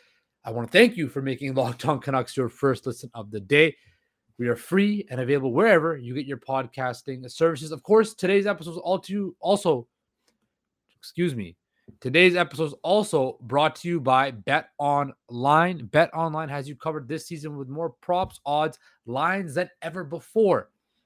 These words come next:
Bet Online, where the game starts. Well, today we're gonna start off by talking about Barry Trotz. Now, you might be asking, "Why are you talking about Barry Trotz? He's the coach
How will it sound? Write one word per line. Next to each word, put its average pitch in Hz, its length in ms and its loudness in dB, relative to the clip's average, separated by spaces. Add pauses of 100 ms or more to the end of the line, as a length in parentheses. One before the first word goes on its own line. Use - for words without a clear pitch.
(200)
Bet 147 440 -2
Online, 175 840 -2 (440)
where 139 240 -4
the 151 160 -4
game 131 680 -6 (300)
starts. - 760 4
Well, 202 240 6
today 220 320 2
we're 233 260 0
gonna 196 200 -2
start 110 420 -12 (400)
off 123 240 -8
by 135 140 -6
talking 143 500 -6
about 110 500 -8 (800)
Barry 139 720 0 (340)
Trotz. 180 680 2
Now, 120 80 -12
you 123 120 -12
might 139 160 -12
be 147 140 -12
asking, 139 400 -12
"Why 165 120 -8
are 226 80 -8
you 247 100 -10
talking 175 240 -10
about 160 140 -14
Barry 147 200 -8
Trotz? 190 380 -12
He's 135 160 -14
the 139 80 -12
coach - 440 -6